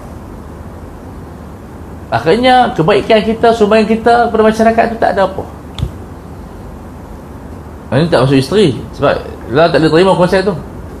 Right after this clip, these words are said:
Ha, cuma ibu bapa lah. Kalau isteri mampu. Sebab orang perempuan kata, "Mana Aci?" Asyik-asyik suami je. Nampak?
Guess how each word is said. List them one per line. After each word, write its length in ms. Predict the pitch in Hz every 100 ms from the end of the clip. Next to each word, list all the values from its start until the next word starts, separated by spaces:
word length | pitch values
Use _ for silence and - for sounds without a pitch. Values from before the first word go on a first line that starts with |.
| - -
Ha, 160 | 64 - - - - - - -
cuma 100 | 139
ibu 140 | 156 165
bapa 240 | 165 170 -
lah. 60 | - -
Kalau 160 | 131 127
isteri 160 | 135
mampu. 320 | 156 131 160 190 - - - - - - - - - -
Sebab 160 | 123
orang 320 | 180 165 175
perempuan 120 | 185 175
kata, 200 | 185 185
"Mana 200 | 127 180 214
Aci?" 480 | 170 - 277 302 139
Asyik-asyik 560 | - 107 127 113 165 147
suami 400 | 135 131 185 170
je. 80 | 214 220 - 110
Nampak? 320 | 107 131 -